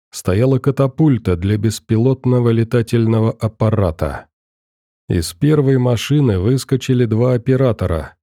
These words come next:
причём Овчинников выскочил с чемоданчиком. Сидящий рядом Горин тоже засуетился на выход.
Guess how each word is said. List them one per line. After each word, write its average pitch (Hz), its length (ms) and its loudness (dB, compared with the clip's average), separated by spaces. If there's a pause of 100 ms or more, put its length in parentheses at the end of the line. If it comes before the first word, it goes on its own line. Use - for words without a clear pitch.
(140)
причём 123 420 0
Овчинников 120 800 -2
выскочил 123 640 0
с 95 40 -10
чемоданчиком. 113 1040 -2 (680)
Сидящий 110 640 0
рядом 113 420 2
Горин 113 420 0 (240)
тоже 120 360 2
засуетился 123 920 0
на 123 200 2
выход. 113 500 -4